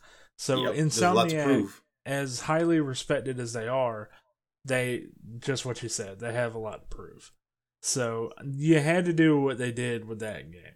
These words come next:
Speaker 1: Miles Morales, I think to an extent you did too, because you're doing the spinoff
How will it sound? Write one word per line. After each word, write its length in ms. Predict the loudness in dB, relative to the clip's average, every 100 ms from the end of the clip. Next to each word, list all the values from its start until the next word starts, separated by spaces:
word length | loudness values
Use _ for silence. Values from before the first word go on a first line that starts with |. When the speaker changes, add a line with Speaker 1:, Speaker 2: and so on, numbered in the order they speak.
| -12
Speaker 1:
Miles 380 | 0 4 4 2
Morales, 640 | 0 0 2 2 0 -2
I 160 | -2 -2
think 240 | -2 -4
to 120 | -6
an 80 | -6
extent 380 | -6 -4 -6 -4
you 140 | -6
did 200 | -4 -6
too, 240 | -4 -6 -4
because 480 | -4 -4 -4 -6
you're 120 | -8 -6
doing 280 | -6 -6
the 60 | -8
spinoff 800 | -8 -4 -2 0 0 -2 -4 -8